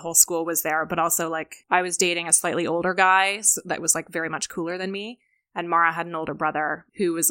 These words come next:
also cooler than both of us. So, like, you know, sort of, like, word trickled down. And so we went out to this party. And what I expected when we were on our way was, it's sort of hard to recapture that, like,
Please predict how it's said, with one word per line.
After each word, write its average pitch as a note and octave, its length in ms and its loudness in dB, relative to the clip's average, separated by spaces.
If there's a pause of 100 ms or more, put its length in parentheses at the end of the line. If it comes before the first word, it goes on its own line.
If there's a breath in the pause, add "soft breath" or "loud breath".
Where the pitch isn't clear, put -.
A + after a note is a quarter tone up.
(120)
also F3+ 300 4
cooler E3+ 240 -6
than E3 120 -8
both - 220 -4
of E3 100 -8
us. A2 240 0
So, E3+ 140 4
like, D3+ 260 -8 (140)
you F3+ 100 -12
know, D3 60 -10
sort E3 180 -2
of, D#3+ 60 -12
like, E3+ 160 -12
word F3 300 -4
trickled E3+ 320 -4
down. D#3+ 420 -4
And D#3+ 140 -8
so - 180 0
we F#3 80 0
went G#3+ 200 0
out A3+ 360 -2 (360)
to F#3+ 100 -6
this F#3+ 180 -4
party. E3 640 -4
And G#3+ 200 0
what A#3+ 120 6
I E4+ 100 6
expected A3 720 2
when E3+ 680 -4 (400)
we E3 420 -6
were E3 180 0
on F3 220 4
our E3 120 2
way D#3+ 600 0 (160)
was, E3+ 320 -4 (140)
it's - 180 -2
sort B3+ 180 6
of D4 60 2
hard C4+ 180 2
to A3 80 4
recapture F#3+ 600 0
that, D3+ 220 4
like, D3+ 260 -6